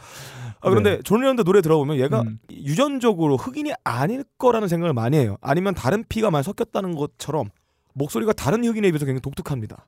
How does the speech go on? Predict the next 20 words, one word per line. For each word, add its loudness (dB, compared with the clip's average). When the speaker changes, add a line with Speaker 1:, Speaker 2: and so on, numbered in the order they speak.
Speaker 2:
음. -2
Speaker 1:
그 -6
노래 6
부르는 0
창법이 -4
할렘의 0
느낌이 -2
거의 4
없어요. -4
뭔가 0
로얄틱한, 2
어, 2
엘레강스하면서 2
뭔가 -4
귀족적인 0
느낌이 -2
많이 -2
든단 -2
말이에요. -12
Speaker 2:
음. -6